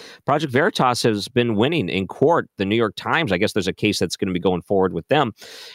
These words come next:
You know, th-, ultimately, the New York Times will probably be able to defend themselves, but I think it's important to note that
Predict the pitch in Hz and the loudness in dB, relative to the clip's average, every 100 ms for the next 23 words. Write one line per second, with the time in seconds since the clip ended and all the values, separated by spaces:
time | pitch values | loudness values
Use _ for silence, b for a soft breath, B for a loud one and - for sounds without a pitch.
0 | 339 - 359 - 208 - 277 - 151 139 | -6 -2 -2 0 0 2 0 2 2 2
1 | 147 143 - 131 151 117 - 123 113 95 | 2 0 0 0 0 -2 -2 0 0 2
2 | 101 107 98 87 85 104 135 123 - 82 | 2 2 0 -2 -2 0 0 0 0 0
3 | 82 - 98 92 - 110 - 95 - 104 | 0 -2 -2 0 -2 -4 -6 -6 -4 -2
4 | 101 - 82 92 131 107 - b b b | -2 -4 -2 2 2 0 -4 b b b
5 | 85 92 87 85 | -2 0 2 0